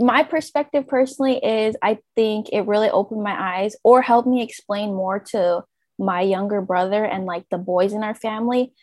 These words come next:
like, how much it's so different to date nowadays. Even though that was ten years ago, like, that, it's so different for them because you can get catfished so easily. And I think I do tell them that, and they're like, "Nah, like, I don't believe you," or whatever.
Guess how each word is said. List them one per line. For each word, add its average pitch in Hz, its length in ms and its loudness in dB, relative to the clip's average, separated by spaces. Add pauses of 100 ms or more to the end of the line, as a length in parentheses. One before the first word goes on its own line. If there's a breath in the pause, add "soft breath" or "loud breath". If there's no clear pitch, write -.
(160 soft breath)
like, 208 180 2
how 220 280 2
much 226 320 0
it's 220 180 -6
so 208 300 0
different 190 460 -2
to 220 100 -4
date 185 340 -2
nowadays. 220 800 2 (1000)
Even 262 240 4
though 349 120 4
that 269 160 4
was 262 120 2
ten 247 200 -4
years 208 240 -4
ago, 311 320 6
like, 208 240 2 (100)
that, 254 220 2 (140)
it's 254 240 2
so 254 160 6
different 220 420 -2
for 208 140 -2
them 196 200 -4
because 196 480 -4 (280)
you 214 160 4
can 214 280 -2
get 196 220 0
catfished 214 520 -4
so 202 180 0
easily. 214 400 -2
And 233 80 -2
I 185 180 -6
think 214 160 -4
I 190 100 2
do 180 240 -4
tell 175 220 -8
them 208 240 -6
that, 240 140 -2
and 226 120 -4
they're 180 120 -2
like, 165 160 -2 (340 soft breath)
"Nah, 202 320 0
like, 185 240 2
I 214 80 6
don't 220 140 4
believe 190 340 0
you," 185 240 0
or 180 140 0
whatever. 180 500 -4